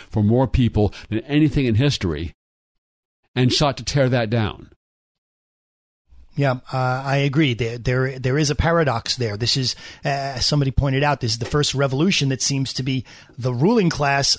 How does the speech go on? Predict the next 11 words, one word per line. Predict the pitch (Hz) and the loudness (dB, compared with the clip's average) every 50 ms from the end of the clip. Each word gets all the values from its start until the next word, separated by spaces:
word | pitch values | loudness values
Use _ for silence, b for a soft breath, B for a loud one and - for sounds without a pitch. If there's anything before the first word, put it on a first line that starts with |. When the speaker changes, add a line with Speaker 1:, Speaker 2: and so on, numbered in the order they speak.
| - - | -2 -4
Speaker 2:
against | 165 147 117 104 104 175 180 175 165 - - | -4 -4 -4 0 0 2 2 2 2 0 -2
the | - 156 | -2 0
lower | 165 196 226 208 165 | 2 4 4 2 2
class. | - - 120 104 104 - - | 0 -4 -4 -4 -4 -4 -2
Usually | 147 190 208 160 147 143 | -2 0 0 0 0 2
<laughs> | 127 | 2
revolutions | 165 156 113 170 165 160 160 - - 190 165 - | 2 2 2 2 2 2 2 2 2 2 2 2
are | 175 160 | 0 0
the | 147 151 | 0 0
lower | 156 139 - 208 208 190 | 0 0 0 0 0 0
class | - - 170 165 151 175 185 - - | -2 -2 -2 -2 0 0 0 -2 -2